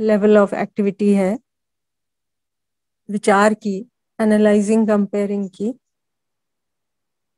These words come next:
उसमें हमें ये दिखता है कि एक unit का दूसरे unit के ऊपर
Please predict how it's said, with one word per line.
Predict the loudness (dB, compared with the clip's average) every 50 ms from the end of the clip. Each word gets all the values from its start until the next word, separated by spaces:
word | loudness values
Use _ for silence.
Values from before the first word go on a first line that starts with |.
| _ _ _ _ _ _ _ _
उसमें | -2 -2 -2 0 2 4 4
हमें | 6 6 6 6 6 6
ये | 6 6 4
दिखता | 4 2 0 -2 -2 _ -4 -4
है | -2 -4 -6 -10 _ _ _ _ _ _ _ _ -6
कि | -4 -4 -4 -4 _ _ 0
एक | 2 4 4 4 2 2 0
unit | 0 2 4 4 4 2 0 -2
का | -4 -2 0 0 0
दूसरे | 0 -2 -4 -4 -6 -6 -6 -4 -2 -2
unit | 0 0 0 0 -2 -2 -4 -6 _
के | -8
ऊपर | -8 -8 -8 _ -10 -10 -10